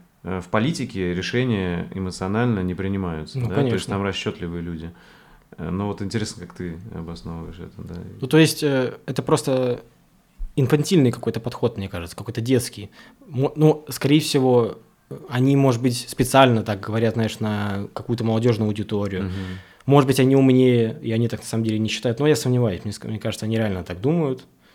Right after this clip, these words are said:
Speaker 2: Ну, то есть, э, вот у меня щас выходил разбор, э, ну, как реакция просто. Я смотрел на стриме Тамару Эдельман, которая заслуженный преподаватель Российской Федерации
Speaker 1: Историк,
Speaker 2: две тысячи третьего
Speaker 1: да.
Speaker 2: года, историк, читает лекции. Она сказала, что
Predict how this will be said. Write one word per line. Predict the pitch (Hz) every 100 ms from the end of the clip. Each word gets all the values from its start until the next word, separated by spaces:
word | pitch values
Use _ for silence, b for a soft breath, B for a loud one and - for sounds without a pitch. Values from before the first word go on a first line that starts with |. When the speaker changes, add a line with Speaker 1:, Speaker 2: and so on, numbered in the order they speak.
| b
Speaker 2:
Ну, | 123
то |
есть, | 131 127
э, | 117 113 107 -
вот | 117 117
у | 123
меня | 120
щас | 113 -
выходил | 110 107 110
разбор, | 104 127 170
э, | 143 107 104 -
ну, | 147
как | - - - _ _ _ _ _ _ -
реакция | 120 - - 120
просто. | 113 107 110
Я |
смотрел | - 123
на | 123
стриме | 107 - 139 127 113 107 101 98 95 92
Тамару | 110 104 101
Эдельман, | 104 120 175 190 B B
которая | - 117 110
заслуженный | 113 - 120 104
преподаватель | - 117 104 104 101 - 101
Российской | 95 107 101
Федерации | - 123 147 208 - 160
Speaker 1:
Историк, | 151 101 92
Speaker 2:
две | 120
тысячи | 123 -
третьего | 120 117
Speaker 1:
да. | 110
Speaker 2:
года, | 107
историк, | 104 170 175
читает | - 120 131
лекции. | 170 185 156
Она | 143
сказала, | 131 127 127 127
что | 113 - 110 107